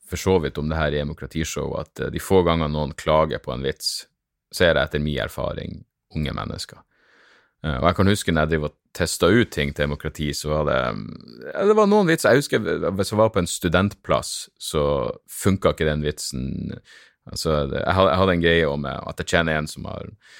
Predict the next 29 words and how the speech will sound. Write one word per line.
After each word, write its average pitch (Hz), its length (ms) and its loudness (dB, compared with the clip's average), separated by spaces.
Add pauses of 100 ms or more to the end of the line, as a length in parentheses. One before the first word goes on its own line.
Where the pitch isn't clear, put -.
(260)
fikk 92 160 -2
posttraumatisk 95 720 2
stressyndrom 82 580 0
i 55 60 -4
Afghanistan, 98 800 2
og 67 80 -8
så - 80 -18
får 62 140 -6
han - 80 -14
cannabis, 69 520 -2 (600)
eh, - 300 -10 (100)
på 73 160 -6
resept, - 640 0 (400)
og - 240 -6
så - 240 -6
fikk - 240 -10
jeg, 57 600 -6 (1200)
eh, 53 540 -8 (100)
prøvesmake 92 720 2
medisin, 92 720 0
og 57 140 -4
det 82 80 -4
handler 78 320 -4
om, - 180 -8
og - 460 -10 (100)
bla, 113 240 10
bla, 92 140 8 (180)
og 67 560 -6
det, 71 100 -4